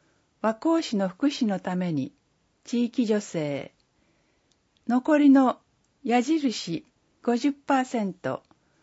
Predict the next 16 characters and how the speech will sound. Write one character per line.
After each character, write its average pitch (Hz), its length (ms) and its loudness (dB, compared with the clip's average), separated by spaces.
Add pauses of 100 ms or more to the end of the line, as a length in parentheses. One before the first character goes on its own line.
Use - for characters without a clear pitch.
(280)
埼 285 240 2
玉 294 280 4
県 285 280 4
内 185 220 0
の 170 120 -2
福 - 180 -4
祉 277 180 0
の 190 140 -2
た 180 140 -6
め 175 160 0
に、 139 240 -2 (640)
広 269 280 4
域 254 220 0
助 233 140 0
成。 147 560 -6 (1600)
二、 247 280 2